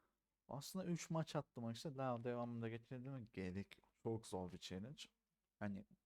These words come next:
yalan söylüyorsam gelin bakın abi. Yapmayı deneyin. Yapamazsınız. Cidden zor. Daha önce alışkanlığınız falan yoksa yapamazsınız abicim. Yani çok zor dediğim gibi.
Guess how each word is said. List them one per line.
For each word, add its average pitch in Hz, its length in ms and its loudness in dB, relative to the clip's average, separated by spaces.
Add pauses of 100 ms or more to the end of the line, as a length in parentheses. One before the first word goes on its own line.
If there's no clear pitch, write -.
(120)
yalan 165 240 0
söylüyorsam 175 640 -2
gelin 135 280 0
bakın 139 240 -2
abi. 107 400 0
Yapmayı 113 360 0
deneyin. 104 320 0
Yapamazsınız. 101 800 -4 (240)
Cidden 104 360 -8 (320)
zor. 101 220 -2 (800)
Daha 104 220 4
önce 104 160 0
alışkanlığınız 101 680 0
falan 113 240 -4
yoksa 170 340 -2
yapamazsınız 113 720 -4
abicim. 180 420 -6 (240)
Yani 180 280 -8
çok 233 180 -2
zor 110 220 0
dediğim 107 280 -2
gibi. 131 200 -6